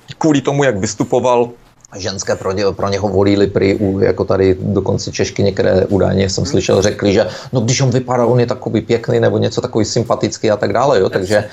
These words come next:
Speaker 1: eh, kdo předvede lepší, eh, herecký výkon, tak, eh, přesvědčí.
Speaker 2: Boj proti Ivermectinu pokračuje. To právě jsme zmínili, ten Ivermectin, který se naťukl, tak, eh, ho pojďme lehce rozebrat. Eh,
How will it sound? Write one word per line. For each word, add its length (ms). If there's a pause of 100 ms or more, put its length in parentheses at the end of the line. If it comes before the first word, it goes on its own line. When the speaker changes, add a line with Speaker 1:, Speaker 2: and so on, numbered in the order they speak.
(380)
Speaker 1:
eh, 140
kdo 240
předvede 440
lepší, 720
eh, 440
herecký 460
výkon, 540
tak, 380
eh, 380
přesvědčí. 580 (1400)
Speaker 2:
Boj 380
proti 680
Ivermectinu 680
pokračuje. 720 (200)
To 140
právě 320
jsme 160
zmínili, 280
ten 120
Ivermectin, 540
který 240
se 140
naťukl, 400
tak, 260
eh, 100
ho 100
pojďme 400
lehce 300
rozebrat. 600
Eh, 60